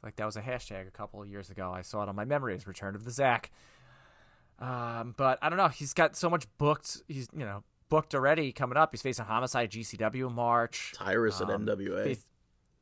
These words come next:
Speaker 1: N W A. He's facing, uh, Davey Boy Smith Junior at some indie show, coming up, so maybe it's a, maybe it'll just be a one-off thing.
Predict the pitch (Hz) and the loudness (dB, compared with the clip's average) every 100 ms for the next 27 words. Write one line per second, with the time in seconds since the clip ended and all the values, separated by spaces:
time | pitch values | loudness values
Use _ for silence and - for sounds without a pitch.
0 | _ _ _ - 107 113 98 104 113 131 | _ _ _ -8 -4 -4 -4 -2 0 4
1 | 139 135 123 113 - 127 - 123 117 113 | 4 2 0 -4 0 0 2 0 2 2
2 | 110 107 - _ - 110 104 98 98 - | 0 -4 -12 _ -6 0 4 4 2 -4
3 | _ 131 123 127 127 - 123 - 117 123 | _ 0 0 2 0 0 -4 -4 -2 0
4 | 139 139 107 104 - 113 113 110 _ _ | 6 6 6 4 2 2 0 -6 _ _
5 | _ _ _ - 147 135 131 143 143 143 | _ _ _ -4 -2 0 4 8 8 8
6 | - _ _ - _ - 127 127 135 - | 0 _ _ -20 _ -4 0 6 6 6
7 | 123 113 117 156 165 202 175 202 208 226 | 4 2 4 2 2 0 0 4 8 8
8 | 202 190 233 214 226 220 - - | 6 6 8 10 10 10 8 4